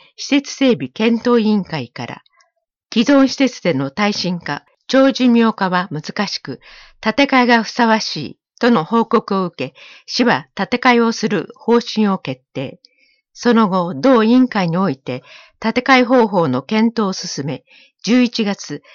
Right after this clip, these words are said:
検討結果の報告書がまとまりました。報告書では、現地建て替えについては、移転建て替えに比べて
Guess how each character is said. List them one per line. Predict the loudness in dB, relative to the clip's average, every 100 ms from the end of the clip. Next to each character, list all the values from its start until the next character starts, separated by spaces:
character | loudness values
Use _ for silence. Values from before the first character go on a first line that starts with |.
| _ -4
検 | 2 2 4
討 | 0 2
結 | -2 -2
果 | -4
の | -4
報 | 0 -2
告 | 0 -2 -2
書 | -4
が | -2
ま | -4 -6
と | -4
ま | -2 -2
り |
ま | -4 -8
し | -10
た。 | -16 -18 _ _ _ _ _ _ _ _
報 | 0 2 4
告 | 0 0
書 | -2 0
で | 0
は、 | -2 -8 -14 -20 -6
現 | 2 2
地 | 2 -4
建 | -6
て | -6
替 | -2 0
え |
に | 0 -2
つ | -2
い | -4
て | -4 -8
は、 | -8 -14 -20 -10
移 | -6
転 | 2 2
建 | 2 -4
て | -4
替 | 0 0
え |
に | 0
比 | -2 -4 -2
べ | -4
て | -6 -8